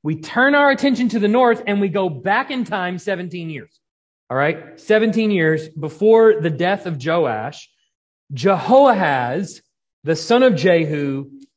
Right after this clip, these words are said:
is now reigning in the northern kingdom. So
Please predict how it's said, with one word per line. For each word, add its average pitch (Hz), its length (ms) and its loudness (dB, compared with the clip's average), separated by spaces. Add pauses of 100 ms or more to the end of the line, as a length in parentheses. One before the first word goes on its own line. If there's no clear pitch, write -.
is 170 640 -2
now 165 460 0
reigning 147 760 -4
in 139 160 -6
the 135 80 -4
northern 123 380 -6
kingdom. 104 300 -14
So 156 420 0